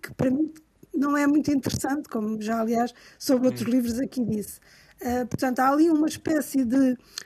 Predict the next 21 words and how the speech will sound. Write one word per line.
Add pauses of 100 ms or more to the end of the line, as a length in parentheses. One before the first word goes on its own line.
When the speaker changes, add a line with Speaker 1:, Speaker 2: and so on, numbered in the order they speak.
(200)
Speaker 1:
um,
o
bem
e
o
mal (120)
em, (100)
em, (260)
em
lados,
como
se
fosse
um, (300)
um
jogo
de
fut-,
de,
de
futebol,